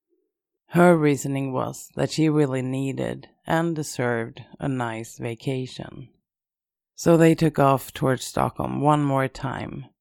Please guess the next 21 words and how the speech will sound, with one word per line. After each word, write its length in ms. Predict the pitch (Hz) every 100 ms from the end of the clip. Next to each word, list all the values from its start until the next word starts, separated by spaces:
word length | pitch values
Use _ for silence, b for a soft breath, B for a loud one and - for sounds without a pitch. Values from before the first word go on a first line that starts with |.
| _ _ _
and 220 | - 143 147
this 220 | 147 -
time 420 | - 143 139 151
she 200 | 143 156
said 360 | - 147 143 131
to 100 | 160
Muhammad 720 | 151 127 127 120 107 - - 117
that 220 | 147 139 135
he 140 | 147
should 200 | 135 135
go 200 | 139 135
to 140 | - 139
Norway, 720 | 135 131 131 120 - 50 - _ _ _ _
while 180 | 139 139
she 300 | - 143 147
flew 340 | - 147 147
to 160 | 147 147
Thailand 720 | - 127 127 123 123 123 -
with 160 | 127
her 160 | 131 127
children. 840 | - - 127 123 - 71 - 135